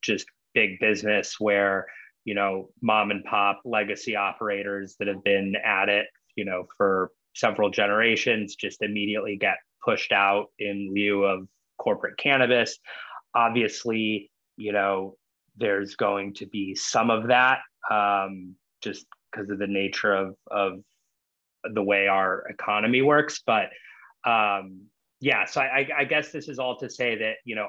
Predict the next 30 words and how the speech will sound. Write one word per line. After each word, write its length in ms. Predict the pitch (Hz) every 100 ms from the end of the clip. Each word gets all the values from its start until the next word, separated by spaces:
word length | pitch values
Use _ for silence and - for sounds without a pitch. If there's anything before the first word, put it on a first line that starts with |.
| -
I 160 | 120
really 460 | 120 113 113 113 113
wanna 280 | 110 110 107
see 320 | - 107 101
federal 320 | 117 113 110
legalization, 1080 | 107 107 110 104 101 98 107 110 - 131 127 - _ _ _ _ -
but, 340 | 110 107 107 - _ 110
uh, 240 | 101 104 -
every 300 | 117 107 107
time 500 | 101 113 107 107 107
I, 540 | 104 101 101 98 95 - -
you 100 | 107
know, 180 | 98 95
kind 280 | - 110
of 140 | 101 98 -
read 400 | 107 107 104 101
a, 220 | 98 98 -
a 100 | 110
new 220 | 104 98
bill 400 | 98 113 107 104
or 140 | 98 95
proposal 560 | - - 117 113 107 110
or 300 | 107 104 104
something, 640 | - 107 101 107 101 101 - - - -
I 120 | 101
just 260 | 101 98 -
very 220 | 107 101
quickly 640 | - 107 - 104 101 95 _
find 260 | 104 101 101
myself 540 | 95 - 107 98 95